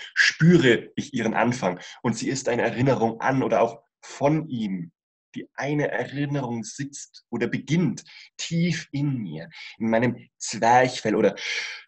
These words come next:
meiner Brust. Die Erinnerung, in der ich gelernt habe, zu atmen.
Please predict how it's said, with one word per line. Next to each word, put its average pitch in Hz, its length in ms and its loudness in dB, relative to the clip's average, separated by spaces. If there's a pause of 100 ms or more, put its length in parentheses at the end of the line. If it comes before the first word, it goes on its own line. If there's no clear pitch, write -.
(140)
meiner 104 240 -2
Brust. 117 560 -4 (200)
Die - 60 -2
Erinnerung, 147 560 6 (540)
in 131 140 -2
der 123 120 2
ich - 120 -4
gelernt 123 440 4
habe, 160 380 0 (480)
zu - 220 -12
atmen. 139 520 -4